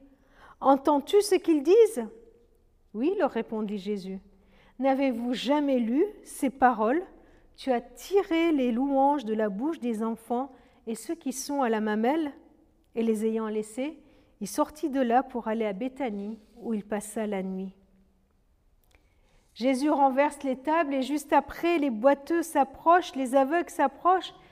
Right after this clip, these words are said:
Jésus voit leurs besoins, ils sont guéris. Et voilà que de l'autre côté, ces personnes qui, qui profitent, qui profitent de,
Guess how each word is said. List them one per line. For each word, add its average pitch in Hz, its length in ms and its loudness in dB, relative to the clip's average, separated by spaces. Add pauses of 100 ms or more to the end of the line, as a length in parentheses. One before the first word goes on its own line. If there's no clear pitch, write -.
(200)
Jésus 294 420 0
voit 277 300 8
leurs 311 240 6
besoins, 277 580 0
ils 339 60 0
sont 285 280 -2
guéris. 277 460 0 (1300)
Et 254 100 0
voilà 254 320 -2
que 285 160 -8
de 226 140 -6
l'autre 269 260 -6
côté, 262 480 -6 (640)
ces 302 200 -4
personnes 285 840 -2 (680)
qui, 320 280 4 (460)
qui 294 200 0
profitent, - 960 0
qui 294 140 -2
profitent 339 540 -2
de, 277 400 2